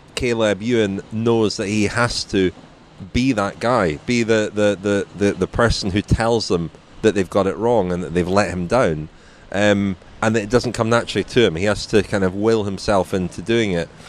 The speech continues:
Um, but, uh, it was, yeah, really insightful answer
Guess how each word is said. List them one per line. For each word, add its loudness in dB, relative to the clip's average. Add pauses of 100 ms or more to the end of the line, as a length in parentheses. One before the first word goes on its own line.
(300)
Um, 0
but, 0 (460)
uh, 0
it 4
was, 2
yeah, 0
really 2
insightful 0 (100)
answer 0